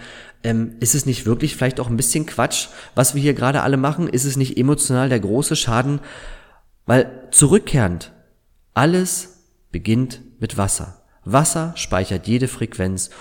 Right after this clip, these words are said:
und so wie du selbst mit dir sprichst, das, was du in dein Gehirn reinlässt, wird irgendwann aus dir selbst wieder rauskommen. Und wenn du in Freude und in Frieden, in Harmonie bist, wirst du niemals an Krebs erkranken, du wirst niemals an irgendwelchen anderen Sachen erkranken,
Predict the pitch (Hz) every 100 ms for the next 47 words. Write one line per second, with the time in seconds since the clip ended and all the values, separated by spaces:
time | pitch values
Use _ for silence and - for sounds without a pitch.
0 | - - 92 82 127 175 190 175 156 117
1 | 127 131 - 117 120 - - 98 - -
2 | 127 165 - 143 - 120 107 98 87 98
3 | 143 135 101 110 107 107 - - - -
4 | - 95 - 139 170 165 135 127 110 -
5 | 104 95 104 - 101 98 87 92 - 78
6 | - - - - - - 113 123 143 127
7 | 131 - 135 175 180 139 131 - 151 139
8 | 117 117 117 113 110 90 - 107 110 -
9 | 107 127 185 180 170 - 123 123 117 -
10 | - 143 143 165 170 - - - 110 113
11 | - 123 160 165 - 90 123 113 110 -
12 | 131 143 123 127 127 - - 120 92 120